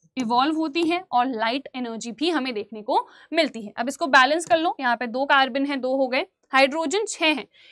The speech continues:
इधर पे मुझे थ्री लिखना पड़ेगा। अ, तो ये सही से बैलेंस होगा नहीं actually, क्योंकि यहाँ पे फ़ोर प्लस थ्री सेवन हो गया और यहाँ पे है नहीं,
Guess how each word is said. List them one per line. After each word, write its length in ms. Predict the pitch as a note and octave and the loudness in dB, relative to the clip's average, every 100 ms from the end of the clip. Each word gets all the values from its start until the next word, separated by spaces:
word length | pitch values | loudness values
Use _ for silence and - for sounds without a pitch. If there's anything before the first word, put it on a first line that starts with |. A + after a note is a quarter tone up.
| - | -8
इधर 160 | C4 | -6
पे 100 | C4 | -2
मुझे 200 | D4 C#4+ D#4 | 0 0 -2
थ्री 180 | D#4 D4+ | -2 -2
लिखना 240 | D4 C#4 | 0 -2
पड़ेगा। 400 | C4+ A#3+ A#3+ D4+ - _ _ _ _ _ _ _ - - | -2 -4 -2 -2 -4 _ _ _ _ _ _ _ -18 -2
अ, 340 | B3+ B3+ C4+ | 2 4 4
तो 100 | C#4 | 2
ये 140 | C#4+ D#4 | -4 -2
सही 220 | D#4 D4 | -2 -2
से 100 | D#4 | -2
बैलेंस 420 | C#4 B3+ C4 D4+ - | 2 2 2 -2 -4
होगा 220 | B3+ C4 | -2 0
नहीं 240 | C4 C4 B3+ | 0 -2 -2
actually, 360 | A3+ B3 B3+ F#4 - - _ | -4 -6 -8 -8 -14 -20 _
क्योंकि 220 | E4+ D4+ | -4 0
यहाँ 160 | F#4 E4 | 2 2
पे 100 | D#4 | 2
फ़ोर 240 | F4 D#4+ D#4+ | -2 0 2
प्लस 200 | E4 E4+ | 0 -2
थ्री 160 | F4 G4 | -4 -2
सेवन 360 | F4+ B3+ C#4 | 2 2 2
हो 160 | C4+ G#3 | -2 -4
गया 160 | A3 | -2
और 140 | A3 A#3+ | -2 0
यहाँ 240 | B3+ C4 | 0 2
पे 100 | C4+ | 2
है 220 | D4 A3+ A3 | 0 -2 -6
नहीं, 160 | A3 | -8